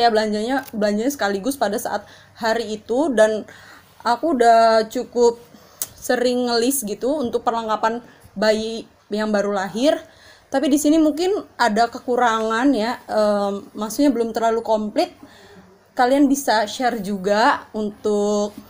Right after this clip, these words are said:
new mom yang seperti aku ini,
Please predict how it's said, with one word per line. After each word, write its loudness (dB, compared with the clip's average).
new -4
mom -4
yang -4
seperti -6
aku -8
ini, 0